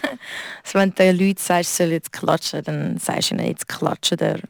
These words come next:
Und du trichtest es ihnen rein. Ich weiss nicht, ob du schon mal an einem Konzert bei ihm gewesen bist, wahrscheinlich schon, aber er geht mega gut mit dem Publikum um. Und der hat mir mega gute Tipps gegeben, so, "Hey,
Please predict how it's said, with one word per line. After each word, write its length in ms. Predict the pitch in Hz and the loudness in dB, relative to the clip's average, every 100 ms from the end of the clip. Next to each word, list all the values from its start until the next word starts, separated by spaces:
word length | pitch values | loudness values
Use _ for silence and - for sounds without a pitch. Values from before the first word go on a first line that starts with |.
| - | -4
Und 200 | 170 - | -4 0
du 220 | 175 170 165 _ | 0 0 -4 _
trichtest 580 | 175 185 - 185 160 - | 0 0 0 -8 -8 -8
es 0 | |
ihnen 420 | 330 170 165 170 | -4 -4 -2 -2
rein. 220 | 160 170 - - - - - - - | -2 -4 -8 -16 -12 -12 -12 -12 0
Ich 40 | |
weiss 100 | 185 | 6
nicht, 100 | 185 185 | 6 6
ob 40 | |
du 80 | 202 | 2
schon 120 | 185 185 | 4 6
mal 120 | 175 | 6
an 80 | 180 | 6
einem 100 | 180 | 4
Konzert 460 | - 180 - 165 | 2 2 4 2
bei 80 | 170 | 4
ihm 80 | 175 | 4
gewesen 180 | - 165 | 4 0
bist, 140 | 165 | 0
wahrscheinlich 340 | 160 151 160 156 | 0 0 -2 -2
schon, 260 | - 165 - | 2 2 2
aber 280 | - - - | 0 0 0
er 180 | - 165 | 2 0
geht 520 | - _ - 175 - | -4 _ 0 0 4
mega 200 | 175 170 | 4 4
gut 260 | 180 175 180 | 2 2 0
mit 120 | - | -2
dem 100 | 165 | -4
Publikum 500 | 170 170 175 - 165 | -4 -4 -6 -4 -2
um. 300 | - 180 214 _ _ _ _ _ - | 4 4 4 _ _ _ _ _ -6
Und 160 | 165 - | -6 -2
der 100 | 170 | -2
hat 140 | - 165 | 0 0
mir 220 | 156 160 - | 0 0 -2
mega 240 | 160 - | -4 -4
gute 280 | - 160 - - | -4 -6 -6 -8
Tipps 260 | - - | -8 -8
gegeben, 180 | - - | -4 -4
so, 160 | - 165 | -2 0
"Hey, 380 | 160 160 156 | 2 2 0